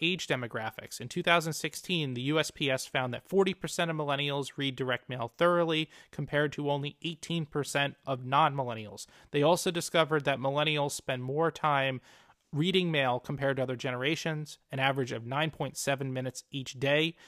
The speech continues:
compared to seven point nine minutes for Generation X and eight minutes for baby boomers. These reports illustrate that millennials are extremely likely to engage with direct mail marketing material.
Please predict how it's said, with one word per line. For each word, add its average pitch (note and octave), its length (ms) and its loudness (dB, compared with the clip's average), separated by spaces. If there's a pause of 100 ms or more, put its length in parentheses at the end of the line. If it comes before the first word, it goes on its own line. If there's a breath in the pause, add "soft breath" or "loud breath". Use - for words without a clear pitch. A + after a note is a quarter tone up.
(160 loud breath)
compared D3 360 -2
to D#3 120 -4
seven D#3+ 460 0
point D#3+ 340 0
nine D3 300 2
minutes C3+ 260 -2
for - 160 -8
Generation C3 680 -4
X - 400 -2 (220 soft breath)
and B2 180 -6 (100)
eight D#3 260 -4
minutes D3+ 260 -2
for - 160 -6
baby C#3+ 320 -2
boomers. G#2+ 480 -8 (760)
These D#3+ 320 -2
reports D#3+ 480 0
illustrate D#3 460 -2
that B2 100 -2
millennials C#3+ 560 -2 (320 loud breath)
are C3 80 2
extremely F3+ 720 -2
likely D3 520 0
to B2+ 220 -6
engage C#3+ 480 -2
with A#2+ 140 -6
direct B2+ 440 -4
mail A#2+ 280 -4
marketing A#2+ 500 -4
material. A#2 600 -10